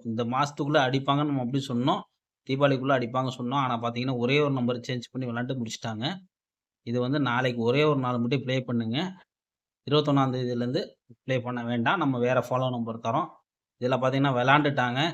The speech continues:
அறுநூத்தி தொண்ணூத்தி ரெண்டுக்கு அறுநூத்தி முப்பத்தி ரெண்டு நம்ம கொடுத்துருக்கோம். ஃபாலோ நம்பர்ல மிஸ் ஆயிருச்சு. கண்டிப்பா நம்ம சேனலை ரெகுலரா வாட்ச் பண்ணிட்டே வாங்க. இப்ப நம்ம வந்து தீபாவளியோட கெஸ்ஸிங்கை பார்க்கலாம். ஃப்ரெண்ட்ஸ்,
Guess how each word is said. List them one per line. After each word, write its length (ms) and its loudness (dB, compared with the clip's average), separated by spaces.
அறுநூத்தி 380 0
தொண்ணூத்தி 340 -4
ரெண்டுக்கு 340 -4
அறுநூத்தி 380 -4
முப்பத்தி 320 -4
ரெண்டு 160 -2
நம்ம 220 -2
கொடுத்துருக்கோம். 500 -6
ஃபாலோ 300 -2
நம்பர்ல 320 -4
மிஸ் 240 -6
ஆயிருச்சு. 400 -2
கண்டிப்பா 280 0
நம்ம 160 2
சேனலை 320 -2
ரெகுலரா 300 -2
வாட்ச் 200 -2
பண்ணிட்டே 240 -8
வாங்க. 220 -6
இப்ப 180 -2
நம்ம 220 -2
வந்து 200 2
தீபாவளியோட 560 4
கெஸ்ஸிங்கை 360 -4
பார்க்கலாம். 340 -6
ஃப்ரெண்ட்ஸ், 320 8